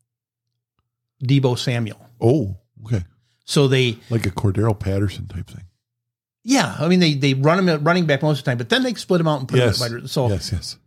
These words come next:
Speaker 1: if they did that, that may save Robinson's job too. So I don't know. We'll see. But, uh, yeah, my number one is gonna be, for the time being,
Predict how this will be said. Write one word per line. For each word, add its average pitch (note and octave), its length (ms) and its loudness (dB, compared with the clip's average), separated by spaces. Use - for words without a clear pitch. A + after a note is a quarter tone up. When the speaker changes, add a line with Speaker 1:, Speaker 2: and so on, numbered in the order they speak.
Speaker 1:
if D3+ 120 2
they E3+ 80 4
did D#4+ 240 0
that, C#4 460 0
that F#3 200 0
may G#3 160 0
save G3 380 0
Robinson's D#3+ 500 0
job A#2+ 280 -4
too. C#3+ 200 -2
So G#2+ 400 -8
I E3 60 -2
don't D3+ 100 0
know. G2+ 160 -4
We'll C#3 120 -2
see. - 240 -12
But, D3 140 4
uh, - 40 4
yeah, D3 200 4
my B2+ 160 4
number D#3+ 240 4
one C#3 240 4
is B2 100 0
gonna B2+ 140 2
be, A#2+ 260 0
for - 180 0
the F#3 80 -2
time D3+ 240 2
being, G#2 260 -4